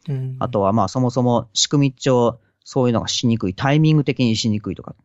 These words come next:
Speaker 2: まあそういうのがあるんでしょうね。
Speaker 1: うん。そうですよね。だから最初から期待しちゃいけないっていうか、なんかこう、間違っ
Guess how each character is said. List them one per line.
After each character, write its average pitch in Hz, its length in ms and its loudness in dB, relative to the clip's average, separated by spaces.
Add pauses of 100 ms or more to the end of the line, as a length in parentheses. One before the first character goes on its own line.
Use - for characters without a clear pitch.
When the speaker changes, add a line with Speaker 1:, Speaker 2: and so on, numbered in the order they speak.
(200)
Speaker 2:
ま 113 100 0
あ - 20 -2
そ 127 100 0
う - 20 2
い 123 40 2
う - 20 2
の 95 80 2
が 82 40 -2
あ 87 40 0
る 87 60 -6
ん - 20 -8
で - 80 -12
し - 80 -12
ょ - 40 -8
う - 40 -8
ね。 127 180 -10
Speaker 1:
う 131 60 -6
ん。 95 1000 -12 (920)
そ 123 720 -6
う - 20 -16
で - 180 -20
す - 180 -20
よ 101 140 -14
ね。 104 260 -8 (160)
だ 147 120 -2
か 139 120 0
ら 87 160 -10 (460)
最 - 260 -6
初 - 140 -10
か - 140 -2
ら 185 80 0
期 - 280 -14
待 269 240 0
し - 200 -10
ち - 80 -4
ゃ 269 60 0
い 107 160 0
け 147 140 -2
な 208 120 0
い 226 40 0
っ 226 100 -8
て - 120 -4
い 98 40 0
う 95 80 -4
か、 95 400 -2 (300)
な 175 120 0
ん 185 60 0
か 110 140 0
こ 104 400 -4 (560)
う、 - 60 -12
間 131 80 -2
違 139 40 -2 (240)
っ 226 160 -2